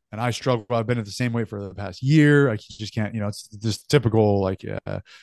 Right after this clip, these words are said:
there's so many other people who are lifting all this weight, you know, why can't I?"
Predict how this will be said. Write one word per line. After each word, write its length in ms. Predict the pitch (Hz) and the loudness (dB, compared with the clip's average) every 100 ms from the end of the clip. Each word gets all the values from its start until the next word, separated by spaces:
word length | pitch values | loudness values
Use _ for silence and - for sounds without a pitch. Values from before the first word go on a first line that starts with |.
| _ | _
there's 160 | 131 110 | 2 4
so 140 | 135 | 4
many 140 | 131 120 | 4 4
other 200 | 113 107 | 2 0
people 280 | 127 110 | 0 2
who 80 | 104 | 2
are 80 | 104 | 2
lifting 240 | 117 - | 0 -2
all 80 | 104 | -4
this 260 | 98 92 - | -6 -8 -6
weight, 320 | 113 113 98 _ _ | -2 -2 -4 _ _
you 80 | 95 | -8
know, 80 | |
why 180 | 95 107 | 0 0
can't 320 | 104 - 95 | 0 -4 -6
I?" 300 | 95 104 90 | -4 -4 -4